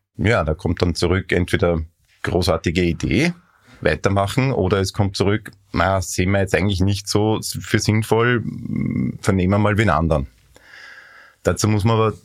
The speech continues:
dazu sagen, dass man als einfacher Staatsanwalt in erster Instanz jetzt nicht direkt mit dem Justizministerium, äh, kommuniziert. Also da ist immer der Puffer, die Oberstaatsanwaltschaft dazwischen. Das heißt, man berichtet einmal der Oberstaatsanwaltschaft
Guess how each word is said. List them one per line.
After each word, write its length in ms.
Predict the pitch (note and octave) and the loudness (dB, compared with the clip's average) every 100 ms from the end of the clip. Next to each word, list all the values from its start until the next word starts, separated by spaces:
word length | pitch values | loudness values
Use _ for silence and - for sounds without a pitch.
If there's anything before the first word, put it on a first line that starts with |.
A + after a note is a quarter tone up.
| - | -14
dazu 240 | - - A2 | -6 -2 0
sagen, 240 | A2+ G#2+ | 0 2
dass 140 | G2+ G#2 | 2 2
man 120 | F#2+ | 2
als 100 | F#2 | 2
einfacher 360 | D#2 E2+ F#2+ | 0 0 0
Staatsanwalt 580 | F#2+ - - G#2+ G2+ F#2+ | 0 0 0 0 0 2
in 100 | G2 | 0
erster 300 | E2 F2 - | 0 0 0
Instanz 460 | F#2+ - D2+ F#2+ - | 0 0 0 0 -2
jetzt 240 | F#2+ - _ _ _ _ _ - | -4 -6 _ _ _ _ _ -2
nicht 400 | G#2 A#2+ - - - | 0 0 -2 -14 -4
direkt 680 | G#2 A#2 F2+ E2+ - - - | -2 0 0 0 -4 -16 -4
mit 240 | G2+ F2 - | -2 0 0
dem 140 | F2+ | 0
Justizministerium, 1300 | F2 - G#2 G#2 F#2+ E2+ D#2+ - E2 D#2 E2 D#2+ C#2+ - _ _ - | 0 -2 -4 -2 -2 0 -2 -2 -2 0 0 0 -2 -12 _ _ -12
äh, 480 | - - - - - - G#2 | -6 -4 -4 -6 -6 -8 -2
kommuniziert. 760 | F2+ D#2+ D#2 - - D2 D2+ | 0 0 -2 -6 -4 -2 -2
Also 180 | F2 E2 | -4 -4
da 140 | - E2 | -2 -2
ist 140 | E2 | 0
immer 300 | E2 F2+ E2+ _ - _ - - - | 0 0 -2 _ -20 _ -20 -14 -8
der 60 | |
Puffer, 560 | G#2+ G2 F#2 - F#2+ F#2 | -2 -2 -2 0 2 0
die 140 | F2+ | 0
Oberstaatsanwaltschaft 1000 | E2 E2+ - D#2+ - D#2+ C#2+ D2+ - - | 0 0 0 -2 0 0 0 -2 -6 -6
dazwischen. 540 | E2 - F2 - - D#2+ _ - - - - _ _ _ | -8 -4 -4 -4 -6 -10 _ -20 -20 -20 -20 _ _ _
Das 140 | F2+ E2+ | -2 0
heißt, 360 | F2 F2 - _ _ _ | 0 -2 -10 _ _ _
man 180 | - F2 | -2 0
berichtet 420 | F#2 F2+ F#2+ - | 0 -2 -2 -2
einmal 200 | F#2 F2+ | 0 0
der 100 | E2 | 0
Oberstaatsanwaltschaft 1080 | F2 A2+ G#2+ G2 G2+ A2+ G#2+ G#2+ A2+ G#2+ - | 0 0 0 -2 0 0 0 0 0 -2 -6